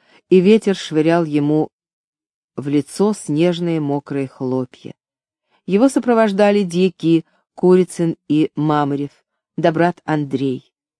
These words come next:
За ними в огромном рыдване ехала Софья с детьми, няньками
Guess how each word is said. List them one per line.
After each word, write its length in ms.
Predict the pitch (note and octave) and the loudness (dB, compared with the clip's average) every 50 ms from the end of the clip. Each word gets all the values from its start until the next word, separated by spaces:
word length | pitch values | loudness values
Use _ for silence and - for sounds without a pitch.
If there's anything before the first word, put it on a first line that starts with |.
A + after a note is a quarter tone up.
| _ _ _ _ _ _ _ _ _ - | _ _ _ _ _ _ _ _ _ -8
За 180 | C#3+ D3 F3 F#3 | -4 0 2 2
ними 280 | F#3+ G3 G3+ F#3+ F3+ E3+ | 4 4 4 2 2 2
в 60 | F3 | 0
огромном 460 | E3+ D#3+ E3+ F3 F3+ F3+ E3+ D#3+ D#3+ | 0 0 2 0 2 2 2 0 2
рыдване 500 | D#3 E3 D#3 D#3 D#3+ F3 F3 F3 E3 D#3 | 0 0 0 0 0 0 2 0 0 -2
ехала 360 | D3+ D3+ C#3+ - D3 C#3 C#3 | -2 -4 -4 -4 -4 -6 -6
Софья 440 | C3+ - - G#3 G#3+ G#3 - - G3+ | -6 -6 -2 -2 -2 -2 -2 -2 -4
с 60 | F#3 | -4
детьми, 580 | E3+ D#3+ F#3+ F3+ - - F3 F3 F#3 F#3 F#3+ - _ _ _ _ _ | -4 -4 -6 -6 -4 -2 0 2 2 2 2 -2 _ _ _ _ _
няньками 720 | - E3+ F3 F3 F3 F3 F3 F3 D#3+ - E3+ E3 E3 E3 E3 | -2 0 2 4 4 2 2 0 0 -2 -2 -2 -2 -4 -6